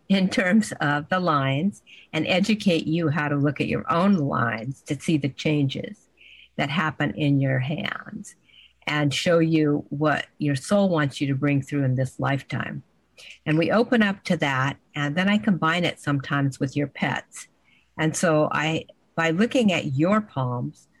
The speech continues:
I can help guide you in a way to encourage you. Um, for instance, you know, I really like to look at what's called the fate line,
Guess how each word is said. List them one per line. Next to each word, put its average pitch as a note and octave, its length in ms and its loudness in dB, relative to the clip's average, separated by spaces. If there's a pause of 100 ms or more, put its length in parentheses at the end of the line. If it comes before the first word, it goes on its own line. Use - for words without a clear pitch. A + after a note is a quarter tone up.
(160)
I F3+ 140 -2
can G3+ 160 2
help F3 400 -2
guide D#3 380 -2
you C3+ 200 0
in D3 160 0
a C#3 60 2
way C#3+ 480 0 (360)
to F#3+ 80 0
encourage F#3 600 0
you. D#3 460 0
Um, D3 480 -2 (640)
for E3 180 -2
instance, D3 800 -4 (120)
you D3 100 -4
know, C3+ 420 -6 (480)
I D3 80 0
really F#3 300 4
like E3 220 0
to D#3 80 0
look C#3+ 200 0
at D3+ 120 -6
what's - 180 -2
called C#3+ 260 -2
the A2+ 80 -6
fate - 360 -2
line, F#3 360 2